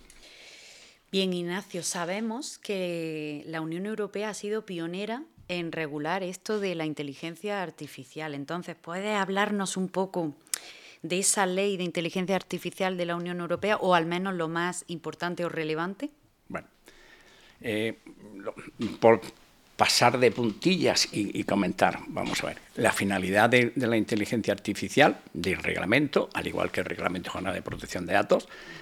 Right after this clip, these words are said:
Speaker 2: es proteger y eliminar los riesgos o minimizarlo de salud, de seguridad y de protección de los derechos fundamentales,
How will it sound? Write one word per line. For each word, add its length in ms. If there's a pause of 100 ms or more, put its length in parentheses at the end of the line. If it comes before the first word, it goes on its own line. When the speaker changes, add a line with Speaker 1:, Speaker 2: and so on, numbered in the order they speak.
Speaker 2:
es 200
proteger 760 (240)
y 100
eliminar 540
los 120
riesgos 460 (300)
o 160
minimizarlo 800 (380)
de 160
salud, 440 (120)
de 120
seguridad 680
y 100
de 100
protección 520
de 100
los 140
derechos 360
fundamentales, 720